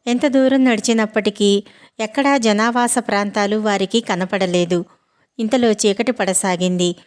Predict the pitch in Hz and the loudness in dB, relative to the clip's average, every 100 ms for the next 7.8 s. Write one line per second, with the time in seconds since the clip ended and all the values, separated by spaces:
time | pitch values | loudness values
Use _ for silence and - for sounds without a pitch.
0 | _ _ - 254 277 285 302 262 226 214 | _ _ -6 0 2 2 2 2 4 2
1 | 220 214 202 226 233 226 214 208 214 208 | 2 0 0 0 0 2 2 0 -2 0
2 | 226 220 - 202 196 202 196 208 202 202 | -2 -2 -2 0 0 -2 -2 0 -2 -2
3 | - _ - 240 233 220 208 208 226 220 | -10 _ -2 0 0 0 0 0 0 2
4 | 202 - 226 208 196 196 - 285 466 - | 0 0 0 0 2 0 0 0 0 -4
5 | - _ 240 240 254 262 226 202 202 202 | -20 _ -4 0 0 2 4 2 2 0
6 | 202 202 208 208 220 226 202 202 202 202 | 0 0 -2 -2 0 2 2 2 0 2
7 | 247 214 190 185 185 185 170 170 | 2 0 0 0 0 0 0 -2